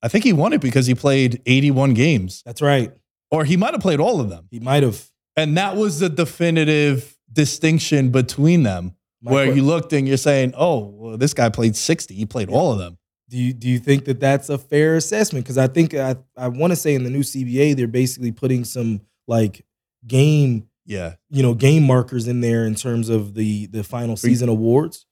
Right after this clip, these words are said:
Speaker 1: So for you to be eligible for a season award, All N B A, you have to be,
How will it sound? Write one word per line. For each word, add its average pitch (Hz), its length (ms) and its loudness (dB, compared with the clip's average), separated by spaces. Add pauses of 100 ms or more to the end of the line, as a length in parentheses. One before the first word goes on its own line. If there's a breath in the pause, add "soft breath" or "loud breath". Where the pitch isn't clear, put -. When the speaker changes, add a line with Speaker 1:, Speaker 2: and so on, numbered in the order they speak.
Speaker 1:
So 123 240 -2
for 143 100 -8
you 131 180 0
to 151 80 0
be 143 160 0
eligible 131 600 2
for 110 720 2
a 101 280 2
season 147 380 2
award, 139 760 2
All 127 260 2
N 127 120 2
B 120 180 4
A, 117 460 2
you 117 160 2
have 117 260 2
to 120 100 -6
be, 107 560 2